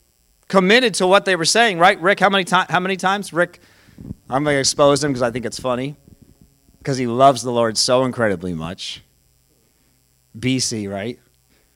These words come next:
He said his name got written and scratched out more times than he can. <laughs> Every other week was getting written and re-, written in and reblotted back out. The Lord had to create a new page just for Rick. <laughs>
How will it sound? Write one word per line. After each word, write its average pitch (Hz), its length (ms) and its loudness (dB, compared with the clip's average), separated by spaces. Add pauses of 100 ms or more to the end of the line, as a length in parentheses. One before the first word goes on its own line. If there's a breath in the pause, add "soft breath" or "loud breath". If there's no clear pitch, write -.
(260)
He 165 100 0
said 175 200 2
his 143 100 -2
name 165 220 0
got 151 200 4
written 160 240 2
and 143 120 -2
scratched 147 340 2
out 139 160 4
more 143 160 6
times 135 320 2
than 127 80 -6
he 123 160 -4
can. 120 320 -4
<laughs> - 60 8 (2000 soft breath)
Every 151 200 4
other 147 120 2
week 151 120 2
was 131 120 -4
getting 131 240 0
written 139 240 0
and 120 200 -2
re-, 139 220 -2
written 170 320 4
in 165 140 2
and 147 120 0
reblotted 143 440 2
back 127 240 2
out. 95 260 -2 (1800)
The 123 80 0
Lord 160 180 10
had 160 120 8
to 143 80 -2
create 151 220 4
a 143 40 0
new 147 140 2
page 139 360 2
just 120 200 -4
for 117 120 -2
Rick. 98 440 -4
<laughs> - 40 -20